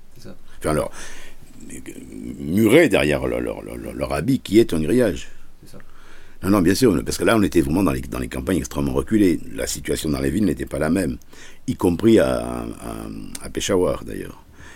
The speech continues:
Speaker 2: Mais, euh, sitôt qu'on arrivait dans, qu'on s'éloignait un peu de tout centre urbain,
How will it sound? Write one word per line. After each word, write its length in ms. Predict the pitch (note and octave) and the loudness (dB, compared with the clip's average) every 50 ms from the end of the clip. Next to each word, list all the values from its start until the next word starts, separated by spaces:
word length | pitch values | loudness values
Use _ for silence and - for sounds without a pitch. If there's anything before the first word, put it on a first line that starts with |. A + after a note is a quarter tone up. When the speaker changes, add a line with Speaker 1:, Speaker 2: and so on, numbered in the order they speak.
| - - - - | -20 -16 -12 -6
Speaker 2:
Mais, 320 | A#1+ B1 B1+ B1 A#1+ A#1+ A1+ | -4 -2 0 0 0 0 0
euh, 420 | A1 G#1+ G1+ G1+ G1+ G1+ G1+ G1+ G#1+ | -2 -4 -6 -6 -8 -8 -8 -8 -8
sitôt 320 | - - C2+ C2 - D#2 | -8 -8 -8 -6 -4 -2
qu'on 160 | - - D2 | 0 0 2
arrivait 420 | C#2 B1+ C2 C2 B1+ B1 C2+ C#2 C2+ | 2 2 2 0 0 2 2 2 2
dans, 200 | B1+ A#1+ A1 G#1+ A1+ A1+ G#1+ - - | 0 -2 -4 -6 -6 -8 -8 -10 -10
qu'on 80 | - | -10
s'éloignait 380 | - - D#2+ C#2+ C2+ C#2 C#2+ C#2 | -8 -4 -2 0 2 2 2 2
un 100 | C2+ B1+ | 0 0
peu 160 | B1 - C2 | -2 -4 -6
de 80 | A#1+ A1+ | -8 -8
tout 160 | - - - | -10 -10 -8
centre 260 | - D2 C#2 C2 C2+ | -6 -6 -6 -6 -4
urbain, 340 | C2 B1+ C2+ - B2 A#2+ G#2+ | -4 -2 0 2 2 0 0